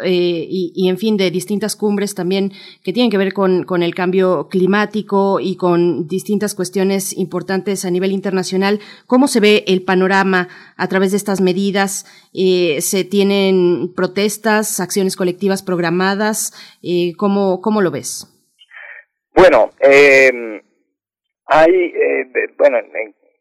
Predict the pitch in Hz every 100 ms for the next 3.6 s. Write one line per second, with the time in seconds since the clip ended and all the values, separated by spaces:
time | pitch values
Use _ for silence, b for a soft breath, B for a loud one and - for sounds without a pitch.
0 | _ _ 127 135 135 - 143 135 - 123
1 | 120 135 147 123 - 127 127 127 127 123
2 | 120 120 123 110 117 123 131 135 120 113
3 | 113 - 113 127 127